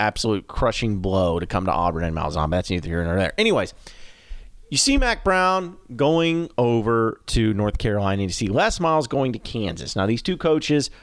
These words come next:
national championship coaches, older coaches,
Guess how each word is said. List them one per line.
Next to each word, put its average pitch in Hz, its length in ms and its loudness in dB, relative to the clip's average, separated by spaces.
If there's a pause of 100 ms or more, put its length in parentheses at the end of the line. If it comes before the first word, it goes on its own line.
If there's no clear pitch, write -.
(120)
national 147 360 -2
championship 139 580 -4
coaches, 113 480 0 (160)
older 151 320 2
coaches, 120 640 -2